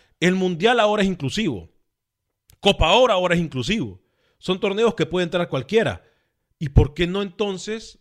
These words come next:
darle la oportunidad a equipos centroamericanos? Digo, hoy por hoy lo que queremos es mejorar el nivel del fútbol. Usted me podrá decir, "Pero es que, ¿qué van a aportar los equipos centroamericanos en Copa Libertadores?". Yo no entiendo.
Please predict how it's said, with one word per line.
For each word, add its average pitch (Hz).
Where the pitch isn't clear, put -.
darle 143
la 170
oportunidad 156
a 220
equipos 143
centroamericanos? 120
Digo, 143
hoy 180
por 180
hoy 170
lo 180
que 143
queremos 143
es 165
mejorar 139
el 156
nivel 131
del 135
fútbol. 170
Usted 165
me 208
podrá 190
decir, -
"Pero 131
es -
que, -
¿qué 123
van 117
a 120
aportar 123
los 107
equipos 127
centroamericanos 107
en 113
Copa 127
Libertadores?". 95
Yo 98
no 95
entiendo. 80